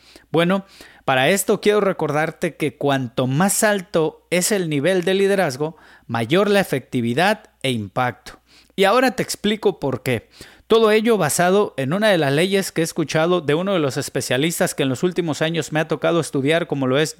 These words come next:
John Maxwell. Él tiene una ley de tope, la cual explica a través justamente de esta mención que acabo de hacer.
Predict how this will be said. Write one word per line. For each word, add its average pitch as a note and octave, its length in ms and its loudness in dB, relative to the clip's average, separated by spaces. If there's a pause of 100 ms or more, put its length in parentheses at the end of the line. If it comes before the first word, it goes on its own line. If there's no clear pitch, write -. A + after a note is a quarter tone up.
John D#3 180 0
Maxwell. B2 440 -6 (440)
Él C#3+ 160 -4
tiene F#3+ 340 2
una F#3+ 260 0
ley G3+ 300 2
de C3+ 300 -2
tope, B2+ 640 -2 (420)
la A#2 220 -4
cual F3+ 240 2
explica G#3 680 0 (280)
a C#3 140 0
través D3 300 0
justamente F#3 680 0
de D3+ 220 2
esta E3 200 -2
mención D#3+ 380 -2
que D#3+ 100 -4
acabo B2+ 300 -2
de C#3+ 120 0
hacer. F3+ 340 0